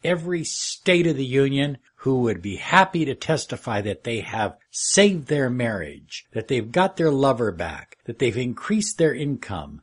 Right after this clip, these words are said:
that they've doubled their sales, that they've started their business, that they've got their new car or new home. You know, it's all good. We've even had people win a million dollars. You can too.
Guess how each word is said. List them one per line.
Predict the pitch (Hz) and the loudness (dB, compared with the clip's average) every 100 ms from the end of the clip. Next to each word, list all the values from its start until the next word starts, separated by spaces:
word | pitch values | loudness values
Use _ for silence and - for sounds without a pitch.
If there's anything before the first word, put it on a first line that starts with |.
| - | -14
that | 117 | -4
they've | 135 104 98 | 0 0 2
doubled | 101 185 190 165 | 6 8 8 4
their | 135 120 | 0 -2
sales, | - - - 143 113 78 69 - - - | -4 -4 2 2 2 -2 -10 -18 -14 -8
that | - | 0
they've | 139 117 | 2 2
started | - - 208 208 175 | 2 10 10 10 8
their | 143 151 | 4 4
business, | 110 135 127 95 82 69 - - - _ _ _ _ _ _ _ _ _ _ _ _ | 6 4 4 0 -8 -8 -6 -6 -8 _ _ _ _ _ _ _ _ _ _ _ _
that | 92 90 | -14 -6
they've | 107 92 | -6 -2
got | 131 135 | -2 -2
their | - 107 | -2 -2
new | 107 107 | -2 -6
car | - - 113 80 69 - _ _ - | -6 -2 -2 -2 -6 -14 _ _ -10
or | |
new | 98 117 | -6 -4
home. | 95 107 98 73 67 _ _ _ _ _ _ _ _ _ _ _ | -4 -4 -6 -6 -14 _ _ _ _ _ _ _ _ _ _ _
You | 110 | -4
know, | 123 139 139 _ | -2 -2 -4 _
it's | - - 104 | -16 -12 -8
all | 139 147 | -6 -4
good. | 123 147 113 - _ _ | 0 0 0 -4 _ _
We've | 107 175 | 0 4
even | 170 131 117 | 4 2 2
had | 127 113 | 2 2
people | 147 160 139 | -4 -2 -2
win | 113 190 131 | 2 2 2
a | |
million | 104 143 185 170 156 | 0 0 2 2 6
dollars. | 151 208 175 - - - _ _ - | 8 8 4 -4 -16 -20 _ _ -12
You | 95 127 208 180 | 0 6 8 6
can | - 180 170 170 | 4 6 6 4
too. | - 208 185 104 - | 8 10 10 6 -2